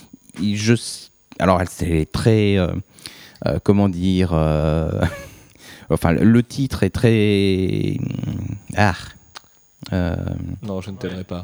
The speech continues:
Speaker 2: Je vois ce que tu veux dire.
Speaker 1: euh,
Speaker 2: Non, mais
Speaker 1: très
Speaker 2: oui, c'est,
Speaker 1: vendeur,
Speaker 2: c'est
Speaker 1: entre
Speaker 2: vendeur
Speaker 1: guillemets.
Speaker 2: et menteur un peu,
Speaker 1: Euh,
Speaker 2: quoi.
Speaker 1: vendeur et menteur,
Speaker 2: Vous avez pas
Speaker 1: oui.
Speaker 2: que du cul
Speaker 1: Mais
Speaker 2: à
Speaker 1: il y a,
Speaker 2: l'intérieur, rassurez-vous.
Speaker 1: il y a du cul,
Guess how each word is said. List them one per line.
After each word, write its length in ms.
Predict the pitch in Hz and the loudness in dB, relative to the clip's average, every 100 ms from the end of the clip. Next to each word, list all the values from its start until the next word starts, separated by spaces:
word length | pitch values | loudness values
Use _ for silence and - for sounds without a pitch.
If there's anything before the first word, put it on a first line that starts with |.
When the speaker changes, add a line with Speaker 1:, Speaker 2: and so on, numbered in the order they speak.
| - | -4
Speaker 2:
Je 60 | |
vois 140 | 85 95 | -2 0
ce 60 | |
que 60 | 82 | -2
tu 100 | 78 | -2
veux 100 | - | -2
dire. 120 | - | -2
Speaker 1:
euh, 40 | |
Speaker 2:
Non, 100 | 98 | -2
mais 60 | 104 | 0
Speaker 1:
très 120 | 113 | 2
Speaker 2:
oui, 40 | 123 | 4
c'est, 40 | |
Speaker 1:
vendeur, 460 | 127 127 139 120 90 - - | 4 4 2 2 -2 -10 -6
Speaker 2:
c'est 80 | 85 | -2
Speaker 1:
entre 240 | 101 101 | 0 0
Speaker 2:
vendeur 80 | 101 | 2
Speaker 1:
guillemets. 240 | 107 107 | 2 2
Speaker 2:
et 40 | 110 | 0
menteur 400 | 113 110 123 104 | -6 -8 -8 -8
un 40 | |
peu, 100 | - | -4
Speaker 1:
Euh, 300 | 90 78 80 76 | -2 -2 -2 -4
Speaker 2:
quoi. 80 | |
Speaker 1:
vendeur 360 | 95 113 127 123 | 0 4 4 4
et 60 | 113 | 2
menteur, 400 | 101 - 101 107 | 0 0 0 0
Speaker 2:
Vous 60 | |
avez 80 | 110 | 0
pas 60 | 104 | 0
Speaker 1:
oui. 60 | 110 | 0
Speaker 2:
que 20 | |
du 100 | 120 | -2
cul 120 | 110 | 2
Speaker 1:
Mais 60 | 120 | 4
Speaker 2:
à 20 | |
Speaker 1:
il 40 | |
y 40 | 123 | 4
a, 20 | |
Speaker 2:
l'intérieur, 260 | 117 101 95 | 2 -2 -4
rassurez-vous. 300 | 90 101 92 | -8 -6 -2
Speaker 1:
il 60 | |
y 100 | 107 | 4
a 60 | 147 | 4
du 140 | 147 | 2
cul, 340 | 135 165 175 | -2 0 0